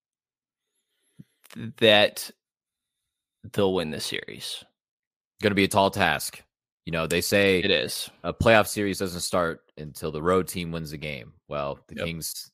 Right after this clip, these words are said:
Speaker 2: the Kings need to, they need to somehow beat the odds and win those first two games at home, man, because for some reason they just do not play well at home. It's still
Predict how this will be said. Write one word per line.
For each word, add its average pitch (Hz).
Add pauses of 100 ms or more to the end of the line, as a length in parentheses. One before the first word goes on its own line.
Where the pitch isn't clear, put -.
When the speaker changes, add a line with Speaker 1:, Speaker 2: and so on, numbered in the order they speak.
Speaker 2:
the -
Kings 87
need 87
to, 76
they 82
need 85
to 76
somehow 82 (440)
beat 85
the 90
odds 78
and 73
win 76
those 76
first -
two 87
games 80
at 78
home, 78
man, 67
because 67 (400)
for -
some -
reason -
they 71
just 85
do -
not -
play 104
well 71
at 73
home. 82
It's - (100)
still 160